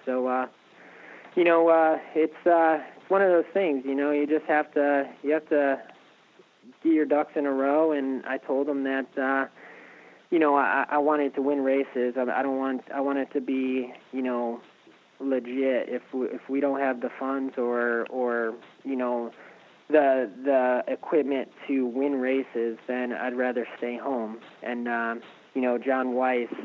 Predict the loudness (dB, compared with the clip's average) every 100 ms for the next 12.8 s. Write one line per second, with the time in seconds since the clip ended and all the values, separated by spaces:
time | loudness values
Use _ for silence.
0 | -8 -2 0 0 -4 -10 -6 -2 -2 -2
1 | -2 -4 -4 -2 -2 -2 -10 -20 -4 0
2 | 0 -2 -4 -2 0 0 -4 -6 -6 -2
3 | 0 0 -2 -2 0 0 0 -2 -2 -2
4 | 0 -2 -4 -14 -20 -20 -20 _ 0 2
5 | 2 0 0 0 -4 -12 -20 0 2 4
6 | 2 2 0 -2 -8 -20 -20 2 4 4
7 | 2 -2 2 2 2 0 0 0 0 -2
8 | 0 2 2 0 -2 -10 -20 -20 _ _
9 | -4 -2 -2 -4 -8 -20 -10 0 0 2
10 | 0 2 0 0 -2 -2 -2 0 0 0
11 | -4 -4 0 0 0 -2 -2 -2 -4 -4
12 | -2 -2 -2 -6 -4 -4 -4